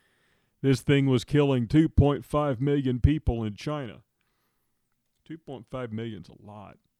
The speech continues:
If I had a dollar for every one of those people killed, I could buy some cool shit. This is ample evidence that it was human to human transmitted, and the Chinese knew this at least as early as December the first.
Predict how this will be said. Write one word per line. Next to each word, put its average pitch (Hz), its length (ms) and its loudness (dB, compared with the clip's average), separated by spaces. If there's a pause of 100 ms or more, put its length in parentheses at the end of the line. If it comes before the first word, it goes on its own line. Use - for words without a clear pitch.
If - 120 -20
I 139 60 -14
had 170 220 -10
a 107 40 -12
dollar 101 440 -8
for 95 200 -18
every 131 160 -12
one 127 140 -12
of 120 80 -12
those 113 180 -12
people 120 380 -12
killed, - 320 -20 (560)
I 156 60 -16
could - 160 -20
buy 110 160 -16
some - 240 -20
cool 127 240 -12
shit. 156 400 -18 (960)
This - 140 -20
is 165 100 -16 (100)
ample 185 440 -4
evidence 147 460 -6
that 117 140 -8
it 107 80 -12
was 113 160 -12
human 143 360 -6
to 113 100 -12
human 123 340 -8
transmitted, 113 800 -10
and 101 140 -10
the 98 60 -12
Chinese 127 680 -8
knew 120 240 -4
this 110 320 -10
at 110 160 -10
least 127 460 -10
as 110 160 -10
early 107 440 -10
as 92 140 -12
December 113 560 -10
the 98 140 -16 (100)
first. 104 500 -14